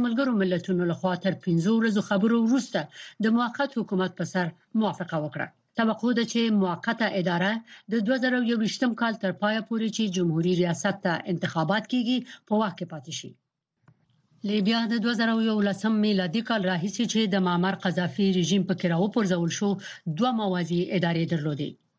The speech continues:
یوه اداره په طرابلس کې ده چې ملګري ملتونه یې ملاتړ کوي او په مقابل کې بله اداره چې مشري خلیفه بالقاسم حفتر کوي، د دغه هیواد په ختیځ کې حاکمه ده.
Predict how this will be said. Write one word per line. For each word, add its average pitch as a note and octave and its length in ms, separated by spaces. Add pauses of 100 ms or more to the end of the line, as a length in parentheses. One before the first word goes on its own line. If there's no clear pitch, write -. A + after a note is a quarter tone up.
(220)
یوه C4 240
اداره B3+ 320
په A#3+ 120
طرابلس G3 380
کې B3+ 140
ده B3+ 120
چې A#3 140
ملګري G3 380
ملتونه F3 380
یې C4 120
ملاتړ B3+ 380
کوي C#4+ 180 (300)
او G3 140
په F#3+ 120
مقابل F3+ 420
کې G3+ 100 (160)
بله B3+ 180 (120)
اداره F3+ 340
چې G3+ 180
مشري B3+ 260 (140)
خلیفه G3 340 (140)
بالقاسم F3+ 460 (340)
حفتر B3+ 320 (100)
کوي، C4 200 (360)
د - 20 (140)
دغه G3+ 240
هیواد F3+ 320
په A3 120
ختیځ A#3+ 300
کې F3+ 160
حاکمه E3+ 400
ده. - 80